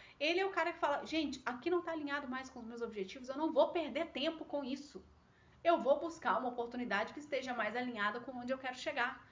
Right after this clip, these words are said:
com o que eu quero fazer, com o que eu quero aprender, com o que eu quero desempenhar." Então, ele faz essa análise constante, ele sabe exatamente onde ele quer chegar, não só exatamente o que ele precisa atingir.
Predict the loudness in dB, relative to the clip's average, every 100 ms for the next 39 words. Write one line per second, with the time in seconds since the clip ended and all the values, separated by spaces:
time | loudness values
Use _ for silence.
0 | -10 0 2 2 -2 -2 -4 -6 -6 -4
1 | -4 -6 -8 -8 -6 -6 -8 -2 0 0
2 | -4 -10 -10 -10 -10 -12 -8 -4 -2 -4
3 | -10 -20 -20 -20 -12 -4 -2 -2 0 2
4 | 4 2 -2 -4 -2 -2 -4 -8 -8 -8
5 | -6 -4 -4 -4 -2 0 0 -2 -2 -2
6 | -4 -4 -4 -4 -4 -6 -4 -2 -2 -2
7 | -12 -12 2 6 6 4 -2 2 4 4
8 | 2 2 0 -2 -4 -4 -4 -4 -8 -10
9 | -16 -10 -4 -2 -2 -2 -6 -8 -10 -10
10 | -6 -6 -4 0 2 0 -8